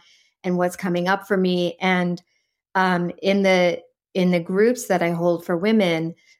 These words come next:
that is a common theme, right? They've sort of gone into doing mode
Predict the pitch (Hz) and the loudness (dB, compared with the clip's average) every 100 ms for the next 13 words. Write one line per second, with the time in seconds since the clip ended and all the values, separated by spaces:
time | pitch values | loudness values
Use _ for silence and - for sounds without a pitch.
0 | _ _ 180 190 214 226 202 185 170 160 | _ _ 0 2 2 2 0 0 -2 -2
1 | 175 170 175 - 160 139 - 180 175 196 | -2 -2 -4 -4 -4 -4 -8 -2 -2 0
2 | 196 185 - 208 220 196 180 175 175 175 | -2 -2 0 0 0 0 0 2 0 -2
3 | 185 185 185 196 180 175 - 151 185 185 | -2 -2 -2 -2 0 0 -2 -6 0 0
4 | 190 190 175 143 175 277 | 2 0 -2 -2 -2 -4